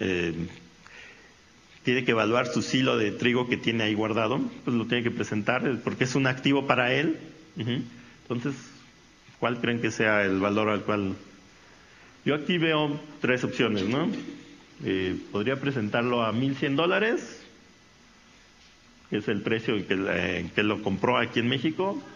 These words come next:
a mil cuatrocientos, que es el precio en que está en Chicago, o mil cuatrocientos menos cien, que sería realmente el costo de, de traslado. Eh, ahora sí que comprarlo en Chicago y traerlo a México.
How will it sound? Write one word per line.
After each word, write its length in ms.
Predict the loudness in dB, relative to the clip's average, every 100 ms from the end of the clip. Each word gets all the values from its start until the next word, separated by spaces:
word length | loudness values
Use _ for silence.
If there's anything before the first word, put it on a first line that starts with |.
| -8
a 40 | -2
mil 180 | -2
cuatrocientos, 760 | 2 0 2 0 2 2 2 2
que 60 | 0
es 120 | 2
el 140 | 0
precio 300 | 2 0 2
en 60 | -2
que 60 | -2
está 140 | -2
en 80 | 0
Chicago, 440 | 2 2 4 0 -2 -12 -18 -20 -20 -20 -20 -4
o 500 | 0 2 0 -2 -8 -14 -20 -20 -12
mil 260 | -2 -2 0
cuatrocientos 760 | 0 0 0 0 0 0 0 2
menos 340 | 2 2 0
cien, 340 | 0 0 2
que 80 | 0
sería 640 | 0 2 4 4 4 4 4
realmente 480 | 2 2 0 0 -2
el 120 | 0
costo 440 | 0 -2 0 -2
de, 220 | 0 -2 -4 -10 -20 -20 -20 -20 -20 -20 -20 -20 -20 -20 -20 -20 -20 -20 -20 -20 -20 -20 -20 -18 -4
de 120 | -4
traslado. 640 | -2 -2 0 2 0 -2 -2
Eh, 240 | 0 0
ahora 140 | 0 0
sí 100 | 0
que 140 | 0
comprarlo 320 | 0 4 4 4
en 80 |
Chicago 300 | 4 4 4
y 60 | 4
traerlo 260 | 4 4 4
a 20 |
México. 460 | 2 0 -2 -4